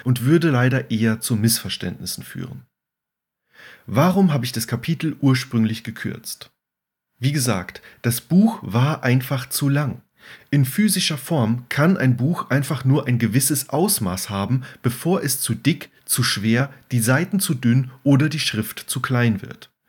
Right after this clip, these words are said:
Diese Limitierungen gibt es bei einem Hörbuch aber nicht.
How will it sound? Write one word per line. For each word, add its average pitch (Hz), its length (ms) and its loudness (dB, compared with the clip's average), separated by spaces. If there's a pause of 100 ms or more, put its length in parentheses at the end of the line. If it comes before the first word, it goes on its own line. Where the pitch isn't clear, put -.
(440)
Diese 202 220 2
Limitierungen 156 720 2
gibt 220 340 0
es - 140 -2
bei 107 120 -2
einem 120 360 2
Hörbuch 113 520 0
aber 101 280 0
nicht. 160 360 2